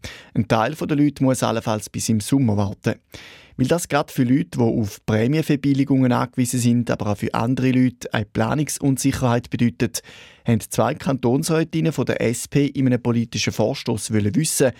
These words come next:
wo das Problem ist und wie die Regierung das lösen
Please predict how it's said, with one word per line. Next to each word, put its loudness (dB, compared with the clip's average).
wo -2
das -4
Problem 0
ist 0
und 0
wie 4
die -4
Regierung 0
das 0
lösen 0